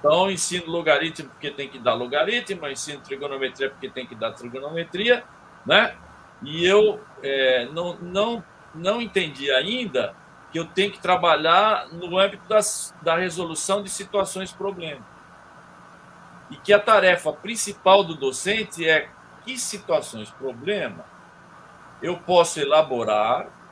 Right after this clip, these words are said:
que faça sentido pro aluno e que ele a resolva, seja desafiado a ela e a resolva por meio de ferramentas matemáticas, né?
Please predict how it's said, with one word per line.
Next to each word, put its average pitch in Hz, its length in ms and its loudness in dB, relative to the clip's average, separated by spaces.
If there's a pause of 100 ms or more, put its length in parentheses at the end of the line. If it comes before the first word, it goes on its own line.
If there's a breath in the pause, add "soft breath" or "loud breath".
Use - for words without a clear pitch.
que 240 140 -8
faça 254 420 2
sentido 226 680 -4
pro 160 200 -2
aluno 117 580 -4 (1040 loud breath)
e 233 140 0
que 240 320 -4 (240)
ele 240 560 2 (420)
a 233 180 6
resolva, 170 880 -2
seja 220 420 0
desafiado 131 760 0
a 127 120 6
ela 147 340 -2 (400 loud breath)
e 170 120 -2
a 214 80 6
resolva 202 580 0
por 214 240 -8
meio 185 400 -2
de 190 160 -14
ferramentas 180 920 -4
matemáticas, 175 1040 -4 (480)
né? - 240 -4